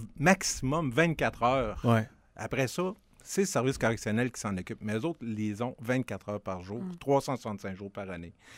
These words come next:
Speaker 1: Ils font un travail incroyable. Euh, c'est des partenaires à nous super importants. Moi,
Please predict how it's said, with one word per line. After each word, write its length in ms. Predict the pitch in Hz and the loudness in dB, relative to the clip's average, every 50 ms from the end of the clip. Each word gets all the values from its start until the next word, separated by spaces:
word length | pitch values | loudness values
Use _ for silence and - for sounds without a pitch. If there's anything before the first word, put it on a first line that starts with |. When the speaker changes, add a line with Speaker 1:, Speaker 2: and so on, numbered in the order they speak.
| - - - - - - | -20 -20 -20 -18 -10 -8
Speaker 1:
Ils 80 | 117 - | -6 0
font 240 | - - 160 165 - | 4 6 6 6 6
un 140 | 135 123 117 | 4 2 2
travail 640 | - - 117 110 113 120 127 131 135 131 131 120 - - _ - - _ _ - | 2 2 2 4 4 6 6 6 4 4 2 0 -4 -10 _ -20 -20 _ _ 2
incroyable. 800 | 165 175 180 - - 127 113 110 107 113 123 147 165 156 123 110 - - - - - - - - - - | 4 6 6 4 4 0 0 0 2 2 2 2 2 -2 -4 -10 -14 -16 -20 -20 -20 -20 -20 -20 -14 -6
Euh, 380 | - 104 107 104 101 95 95 90 82 82 | -2 0 2 2 2 2 0 -4 -6 -10
c'est 260 | - - - - 113 | -12 -10 -8 -6 -4
des 100 | 104 131 | -2 0
partenaires 540 | - - 156 - - 165 147 156 165 165 156 | 2 2 2 2 4 4 4 6 6 4 4
à 80 | 127 117 | 4 4
nous 180 | 123 139 143 | 2 0 -2
super 520 | - - - - - - - 156 160 156 143 | -4 -6 -8 -8 -6 -2 2 4 4 4 4
importants. 560 | 123 110 - 104 - - 127 127 135 135 98 | 0 0 -2 -6 -6 -2 -2 0 0 -2 -2
Moi, 460 | 90 113 113 120 123 135 143 151 151 | -2 -2 0 0 2 4 4 4 4